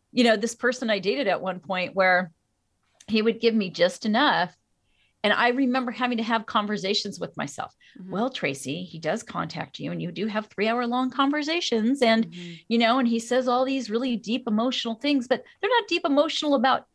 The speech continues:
Speaker 1: you and him. They're just, like, this deep, like, I'm his therapist." Okay.
Speaker 2: Mm-hmm.
Speaker 1: And I thought that I was doing something to get closer to him, but I never really did get closer.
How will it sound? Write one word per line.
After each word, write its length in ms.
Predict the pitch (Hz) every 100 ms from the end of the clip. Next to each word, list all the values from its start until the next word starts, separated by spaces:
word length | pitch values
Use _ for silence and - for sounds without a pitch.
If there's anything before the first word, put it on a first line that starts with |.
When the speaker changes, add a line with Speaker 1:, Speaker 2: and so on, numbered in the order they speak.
| _
Speaker 1:
you 600 | 185 277 370 320 359 403 _ _ -
and 140 | 214
him. 400 | 214 381 392 370 392 - _ -
They're 120 | 339
just, 260 | 294 285 -
like, 200 | 269 254
this 180 | 226 180 _ 240
deep, 220 | 247 -
like, 180 | 226 226
I'm 140 | 214
his 140 | 214 -
therapist." 500 | 170 131 117 - 165
Okay. 220 | 165 160
Speaker 2:
Mm-hmm. 200 | 196 175 170 -
Speaker 1:
And 140 | 220 214
I 100 | 208
thought 300 | 240 214 214
that 300 | 190 180 - -
I 120 | 190
was 180 | 190 170
doing 280 | 226 320 247
something 600 | - 180 160 175 165 170 _ _ _
to 120 | -
get 200 | 196 196 -
closer 420 | - 294 - 285
to 180 | - 185
him, 400 | 165 160 160 165 _ _ _ 175
but 400 | 180 165 160 -
I 80 | 185
never 260 | 175 170 160
really 240 | 160 156
did 220 | 185 190
get 160 | - -
closer. 500 | 143 - - -